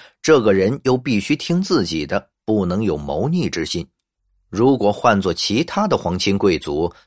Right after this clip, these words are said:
自己也不放心，但要是选择一个没有地位的女子，对于皇帝来讲，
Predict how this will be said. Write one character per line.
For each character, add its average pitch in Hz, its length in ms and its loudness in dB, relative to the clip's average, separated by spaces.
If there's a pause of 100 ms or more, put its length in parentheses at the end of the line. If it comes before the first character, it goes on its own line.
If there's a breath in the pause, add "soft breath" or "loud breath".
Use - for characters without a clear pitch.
自 101 260 -2
己 87 260 0
也 78 120 2
不 85 140 -4
放 78 240 -2
心， - 240 -4 (400)
但 175 160 2
要 165 160 2
是 113 140 -2
选 85 280 0
择 117 140 4
一 143 140 0
个 135 160 4
没 107 180 0
有 123 160 2
地 175 300 2
位 92 160 4
的 85 100 -2
女 85 220 -2
子， 76 360 -4 (300 loud breath)
对 101 140 2
于 104 80 4
皇 95 280 0
帝 147 160 0
来 82 200 -2
讲， - 200 -4